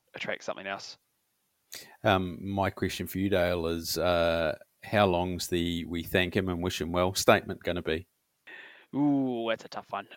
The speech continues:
Speaker 1: I mean, unlikely him that he'll get any words in it because obviously his English isn't that great, so that immediately shortens the statement considerably. Um, yeah, yeah. Well, I reckon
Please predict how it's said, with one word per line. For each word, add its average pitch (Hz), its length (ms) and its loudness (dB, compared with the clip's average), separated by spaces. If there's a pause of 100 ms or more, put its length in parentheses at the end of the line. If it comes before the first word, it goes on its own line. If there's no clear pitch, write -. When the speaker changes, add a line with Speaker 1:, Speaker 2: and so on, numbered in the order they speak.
Speaker 1:
I 135 40 0
mean, 120 360 0 (720)
unlikely 139 440 2
him 117 300 -4 (140)
that 113 180 -2
he'll 113 200 -4
get 117 220 -6
any 113 180 -8
words 113 340 -4 (240)
in 107 120 -8
it - 160 -4 (240)
because 98 440 -6
obviously 101 300 -6
his 98 160 -10
English 101 260 -12
isn't 101 180 -14
that 87 140 -10
great, 98 380 -4
so 101 180 -8
that 107 300 -6
immediately 104 420 -12
shortens 92 460 -8
the 98 100 -12
statement 73 400 -10 (240)
considerably. 87 640 -10 (540)
Um, - 840 -14 (960)
yeah, - 300 -12 (320)
yeah. 98 200 -8 (240)
Well, 110 120 2
I 107 200 2
reckon 101 680 -4